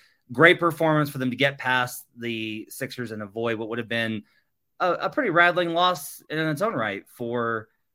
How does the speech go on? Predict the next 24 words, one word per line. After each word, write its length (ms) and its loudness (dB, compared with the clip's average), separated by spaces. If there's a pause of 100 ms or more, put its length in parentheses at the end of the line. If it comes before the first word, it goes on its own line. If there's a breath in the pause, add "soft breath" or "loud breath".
(140)
the 80 -6
Celtics. 500 -2
And 100 -8
now 260 2
they 80 -4
take 220 -6
on 220 -6
the 80 -6
Miami 500 -6
Heat, 400 -2
who 160 -10
they 140 -4
obviously 340 -4
know 180 -4
very 280 -6
well. 260 -2
This 160 -12
is 80 -20
the 220 -20
third 220 -2
matchup 480 0 (540)
in 320 -6
four 300 -6
seasons 800 -10